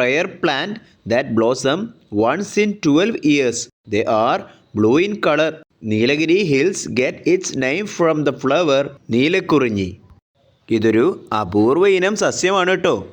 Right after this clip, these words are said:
പൂവ് വിരിഞ്ഞു കഴിഞ്ഞാൽ മൂന്ന് മാസം വരെ വാടാതെ നിൽക്കും. പൂവിൻ്റെ കളറാകട്ടെ നീല കളറാട്ടോ. നീലഗിരി കുന്നുകൾക്ക് ആ പേര് വരാൻ തന്നെ കാരണം നീലക്കുറിഞ്ഞി പൂക്കളാണ്. Let us discuss about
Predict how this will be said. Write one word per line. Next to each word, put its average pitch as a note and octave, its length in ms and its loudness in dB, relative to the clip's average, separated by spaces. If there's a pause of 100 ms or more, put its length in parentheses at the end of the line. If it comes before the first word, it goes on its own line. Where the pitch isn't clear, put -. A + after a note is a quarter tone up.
(480)
പൂവ് G#2 360 2
വിരിഞ്ഞു D#3 320 2
കഴിഞ്ഞാൽ E3+ 480 0 (440)
മൂന്ന് A#2 380 0
മാസം E3 460 0
വരെ F3+ 180 2 (140)
വാടാതെ C#3 720 0
നിൽക്കും. C3+ 340 0 (800)
പൂവിൻ്റെ G#2 360 2 (120)
കളറാകട്ടെ E3 640 0 (160)
നീല B2 340 2 (120)
കളറാട്ടോ. C3+ 520 0 (560)
നീലഗിരി B2 520 2 (120)
കുന്നുകൾക്ക് D#3 600 0 (360)
ആ - 20 0 (160)
പേര് A#2+ 400 2
വരാൻ F3+ 240 2 (100)
തന്നെ G3+ 200 0 (100)
കാരണം D3 400 -2 (300)
നീലക്കുറിഞ്ഞി C3+ 680 0 (120)
പൂക്കളാണ്. C3+ 520 0 (360)
Let A2+ 180 2
us F#3+ 100 -4 (440)
discuss F#3 360 -2 (180)
about D3 240 0